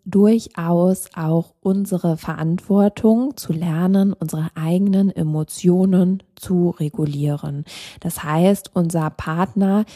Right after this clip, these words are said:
ist nicht primär für unsere eigene Emotionsregulation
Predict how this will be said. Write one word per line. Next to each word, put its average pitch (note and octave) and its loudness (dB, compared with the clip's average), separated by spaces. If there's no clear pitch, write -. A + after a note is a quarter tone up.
ist - -4
nicht G#3+ 2
primär F#3 2
für G3 2
unsere F#3 -4
eigene F3+ -2
Emotionsregulation E3 -2